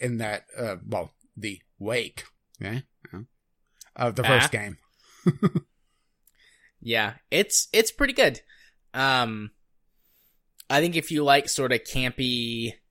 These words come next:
Speaker 2: schlocky horror type stuff, but you don't wanna be, like, super terrified or, like, super grossed out
Speaker 1: Yeah.
Speaker 2: by
Speaker 1: Yeah, that's a
Speaker 2: the
Speaker 1: lot.
Speaker 2: disgustingness
Speaker 1: Yeah, that's
Speaker 2: that
Speaker 1: a
Speaker 2: can
Speaker 1: lot
Speaker 2: come
Speaker 1: of
Speaker 2: with that.
Speaker 1: horror is that either gross out or jump scares.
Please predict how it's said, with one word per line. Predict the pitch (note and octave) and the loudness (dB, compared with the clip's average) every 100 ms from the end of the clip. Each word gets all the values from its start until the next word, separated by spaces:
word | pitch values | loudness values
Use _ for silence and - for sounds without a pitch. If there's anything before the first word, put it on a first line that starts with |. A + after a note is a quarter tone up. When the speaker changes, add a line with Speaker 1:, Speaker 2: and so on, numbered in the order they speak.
| _ | _
Speaker 2:
schlocky | - - C3 A#2+ B2 C3 A#2+ | -6 -4 2 2 2 -2 -8
horror | - B2 E3+ F#3+ | -4 -2 0 0
type | F#3+ - G#3+ G#3+ | 0 2 2 2
stuff, | - F#3+ F#3+ - | 4 4 4 -2
but | - | -6
you | C#3 | -2
don't | C#3 C3+ | -2 -2
wanna | C3+ B2+ | -2 -2
be, | C3 A#2+ | 0 -2
like, | G#2 - | -2 -2
super | - A2+ A#2 | -2 -2 -6
terrified | A2+ G#2+ A2 - A2+ A2+ A2 | -4 -2 -4 -2 0 0 -2
or, | |
like, | F#2+ - | -4 -4
super | - A#2 A2+ | -4 -4 -8
grossed | A2 G#2+ G#2+ A2 | -6 -4 -2 -2
out | G#2+ | -2
Speaker 1:
Yeah. | A#2 | -2
Speaker 2:
by | G2+ G2+ G2+ - | -2 -4 -6 -4
Speaker 1:
Yeah, | D#3+ | -2
that's | D3+ G3+ | 0 2
a | A#3 | 2
Speaker 2:
the | E3 | 4
Speaker 1:
lot. | C3+ - - | 6 4 4
Speaker 2:
disgustingness | D3 - C#3 | 0 2 2
Speaker 1:
Yeah, | D3+ | 4
that's | G#3+ | 4
Speaker 2:
that | B3 | 4
Speaker 1:
a | |
Speaker 2:
can | G3 | 4
Speaker 1:
lot | G3+ | 4
Speaker 2:
come | |
Speaker 1:
of | E3+ | 4
Speaker 2:
with | A2+ | 2
that. | B2 C#3 | 4 4
Speaker 1:
horror | A#2+ A2+ | 2 0
is | A#2+ A2+ - | -2 -4 -4
that | A#2+ A2+ | -4 -4
either | C3+ B2 A#2+ | -2 -2 -2
gross | - C3+ C#3+ C3+ | -2 0 2 2
out | B2+ B2+ | 0 0
or | G#2+ | -4
jump | - G2+ G2 | -8 -8 -6
scares. | - - - - - | -8 -8 -12 -10 -10